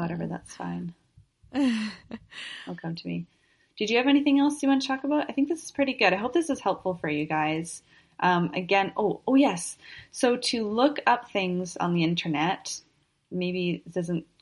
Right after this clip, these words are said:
Speaker 1: come naturally for a lot of people to look at research articles.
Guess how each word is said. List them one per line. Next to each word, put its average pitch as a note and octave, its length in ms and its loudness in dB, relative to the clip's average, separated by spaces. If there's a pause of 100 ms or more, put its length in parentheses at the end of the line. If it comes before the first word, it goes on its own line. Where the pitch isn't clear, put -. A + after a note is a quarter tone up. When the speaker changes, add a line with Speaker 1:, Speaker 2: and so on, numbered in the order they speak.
Speaker 1:
come F3+ 120 -4
naturally E3+ 400 0
for E3 200 -4
a D#3 60 -2
lot D3+ 140 -2
of D3+ 80 -10
people F3 300 -6
to - 140 -8
look D#3+ 220 -6
at G3 260 -2 (220)
research G#3+ 380 -6
articles. C#4 580 -2